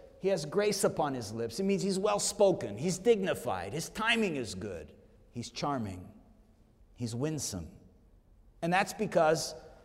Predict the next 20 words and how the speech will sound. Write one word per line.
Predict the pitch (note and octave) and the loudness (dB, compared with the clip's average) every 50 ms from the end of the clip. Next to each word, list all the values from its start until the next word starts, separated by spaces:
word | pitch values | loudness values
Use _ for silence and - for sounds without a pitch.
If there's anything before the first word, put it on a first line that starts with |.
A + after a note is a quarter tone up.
| - - - | -4 2 2
of | C#3+ D3 D#3 | 4 6 6
what's | E3+ E3 - - | 4 4 4 4
in | F3+ E3+ | 0 0
his | E3+ - | 0 2
heart, | - F#3 G3+ G3 E3+ D#3 - - - - - - - - - - | 6 10 12 12 12 10 8 2 -6 -8 -12 -16 -16 -18 -4 2
because | - F3+ F3 G3 E3+ - | 2 4 6 6 4 8
out | E3 F#3 G3 F#3+ | 12 12 12 12
of | F#3 E3+ | 12 10
the | F#3 F#3+ | 8 8
abundance | E3+ E3+ F#3+ F#3 F#3+ F#3+ - | 10 8 8 6 6 4 4
of | G3+ F3+ | 4 4
his | F3+ F3 - | 4 4 10
heart, | A3+ A#3 G#3+ G#3+ G#3+ - | 10 12 12 10 8 6
his | E3+ G3 F#3 F#3+ G3 | 4 4 4 4 4
mouth | G3 F#3 F#3 F#3 F3+ - - - | 4 6 4 4 2 0 -4 -2
speaks. | - - - - B3 A3+ F#3+ C#3+ - - - - - - - - | -2 0 2 2 4 4 4 4 2 -2 -8 -8 -14 -20 -8 0
He | - A3+ G3 | 4 6 6
has | D#3+ F#3+ G3 F#3 - | 6 6 4 4 4
the | - G#3 F#3+ | 6 6 6
dignity | D#3+ D#3+ A#3+ C4 B3 A#3 G#3+ F#3 F#3 G3 G#3 G3 | 8 8 8 8 8 8 6 8 8 6 6 4